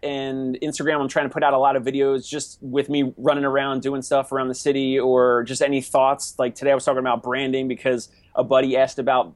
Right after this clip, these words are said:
Vinicial. Where did that come from? What, what did the name come from? And things like that. But yeah, so reach out to me any social channel or email.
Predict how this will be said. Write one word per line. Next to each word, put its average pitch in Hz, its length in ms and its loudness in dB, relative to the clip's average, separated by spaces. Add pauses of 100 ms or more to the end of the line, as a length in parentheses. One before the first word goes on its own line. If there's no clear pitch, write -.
Vinicial. 131 640 0
Where 131 140 2
did 131 100 0
that 123 200 0
come 135 200 -4
from? 143 420 0 (200)
What, 131 260 2
what 135 100 2
did 131 100 2
the 123 60 0
name 131 240 -2
come 135 220 -2
from? 139 420 -4 (300)
And 123 180 -4
things 135 200 0
like 127 160 2
that. 107 180 4
But 147 100 2
yeah, 170 160 4
so 156 160 -4
reach 165 220 -4
out 180 140 0
to 170 80 -10
me 165 100 -6
any 170 180 -6
social 170 320 -8
channel 160 480 -6
or 147 180 0
email. 151 540 -2